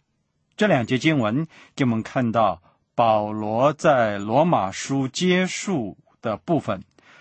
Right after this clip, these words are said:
他为什么要去罗马？他将来的侍奉的大计，他宣教的使命，追随耶稣基督的吩咐，他要去西班牙。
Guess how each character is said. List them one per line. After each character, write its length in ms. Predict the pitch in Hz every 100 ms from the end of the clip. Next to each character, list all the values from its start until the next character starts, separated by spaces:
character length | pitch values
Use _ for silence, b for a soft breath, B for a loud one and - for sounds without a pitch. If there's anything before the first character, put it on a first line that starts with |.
| b
他 180 | - 135
为 440 | 160 196 214 156
什 220 | 120 -
么 120 | 151 139
要 160 | 143
去 240 | 120 - 143
罗 220 | 110 117
马？ 480 | 143 87 87 113 143 b b b -
他 400 | - 127 120 117
将 340 | - 196 180 185
来 180 | 120
的 120 | 117 127
侍 240 | - 160
奉 180 | - 131
的 100 | 120
大 300 | - 156 120
计， 380 | - 170 117 - b b b
他 480 | - 123 120 120 117
宣 420 | - 190 185 180
教 180 | 185 147
的 120 | 127
使 240 | - 104
命， 340 | 98 135 110 92 _ _ _
追 280 | - 180 185
随 260 | - 127
耶 180 | 120 147
稣 220 | 147 151
基 160 | 139 156
督 140 | 151
的 120 | 113 104
吩 380 | - 160 170
咐， 360 | 147 - 120 92 B B B B _
他 180 | - 135
要 220 | 135 113
去 520 | - - 143 113 95 87
西 280 | - -
班 220 | 143 139 131
牙。 400 | 95 82 92